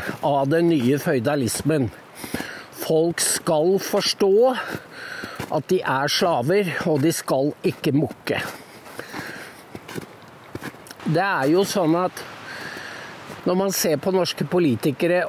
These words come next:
og for så vidt journalister, eh, så kan man si at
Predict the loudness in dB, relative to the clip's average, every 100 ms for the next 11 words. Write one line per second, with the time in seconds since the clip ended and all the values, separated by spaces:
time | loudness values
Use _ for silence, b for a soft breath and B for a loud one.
0 | 2 4 2 0 -2 0 0 0 2 2
1 | 4 2 0 0 0 0 -2 -14 B B
2 | B B B B B B -20 -14 -4 -4
3 | -2 -4 0 2 2 2 0 2 0 0
4 | 0 4 4 4 0 -8